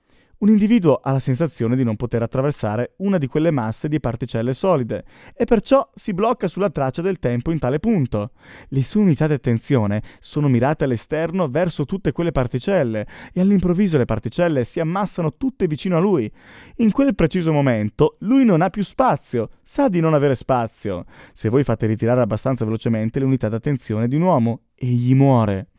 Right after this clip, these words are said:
Si tratta di una morte automatica. Potete causare la morte in qualsiasi momento,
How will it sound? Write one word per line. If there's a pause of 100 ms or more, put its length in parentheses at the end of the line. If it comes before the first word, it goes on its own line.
(280)
Si
tratta
di
una
morte
automatica. (460)
Potete
causare
la
morte
in
qualsiasi
momento,